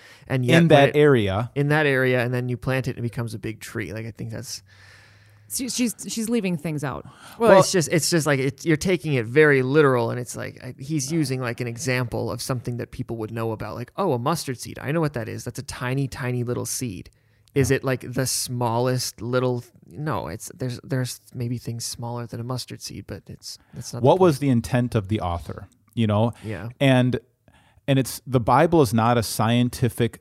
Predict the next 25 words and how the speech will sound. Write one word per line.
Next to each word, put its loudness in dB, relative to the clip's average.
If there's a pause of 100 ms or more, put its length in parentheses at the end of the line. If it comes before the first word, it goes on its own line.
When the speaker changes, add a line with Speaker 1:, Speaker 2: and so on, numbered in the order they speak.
Speaker 2:
textbook. -6
It's -4
not 2
so 4
concerned 0
about 0
getting -2
everything -2
scientifically -2
correct. -6 (480)
It's -4
a, 0 (100)
a -2
narrative 0
about 0
our, -2 (880)
um, 0
about 4
our 4
relationship 0
with 2
God, 0 (600)
and 0
it's -2
historical, 2